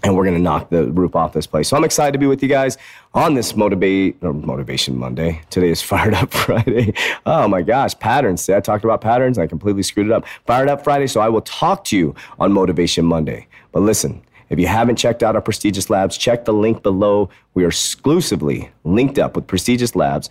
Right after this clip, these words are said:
formulated by Doctor Keshi, Olympic athlete approved, and he works with Olympic athletes around their supplementation, and we are certified to sell their products now. So if you go to our link down below in the s-, description, Prestige Labs, you can get your best quality products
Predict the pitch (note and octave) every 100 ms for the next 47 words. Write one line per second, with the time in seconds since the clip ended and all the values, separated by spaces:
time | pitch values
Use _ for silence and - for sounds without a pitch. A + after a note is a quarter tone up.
0 | - - A#2+ C3+ B2 G#2+ F2 E2 E2 -
1 | B2+ - D3 - A#2+ A2 D2 B1+ - F2
2 | G2 - - - - G2 - G#2+ - -
3 | - - F#3 F#2+ D#2 - - - F#2 F2+
4 | G2 - G2 F2+ A2 A2+ F#2+ F#2 F#2+ -
5 | F2 E2 E2 - E2 D#2+ F2+ E2 C#2+ D2
6 | F2 D2+ - G#2 G2+ F#2 F2+ D#2+ - D#2
7 | E2 D#2+ C#2+ - E2 C#2+ - D2 A#1+ -
8 | - - - F#2+ F#2+ G2+ - G2+ F2 G2
9 | B2 B2 A#2+ A2 F2 F#2+ B2 C3+ B2+ B2
10 | B2 A#2 - - A#2+ - A#2+ - D2+ D#2
11 | - - G2+ F#2+ - A2+ A#2+ A#2 A2 F2
12 | D#2 D#2 F2+ F2+ E2+ - F2+ G2+ G2+ -
13 | _ - A2 A2+ - - - _ - F#2+
14 | G2+ A2 - F#2 C#2 C2 -